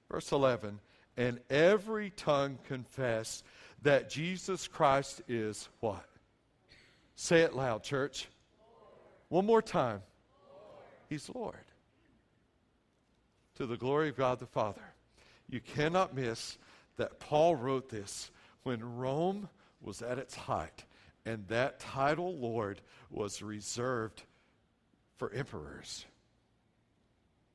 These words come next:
No Roman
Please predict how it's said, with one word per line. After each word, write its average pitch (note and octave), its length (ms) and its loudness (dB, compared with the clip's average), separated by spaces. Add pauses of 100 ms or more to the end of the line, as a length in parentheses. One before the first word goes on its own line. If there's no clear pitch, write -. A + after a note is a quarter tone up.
(3250)
No D#3+ 220 8
Roman D#3+ 480 0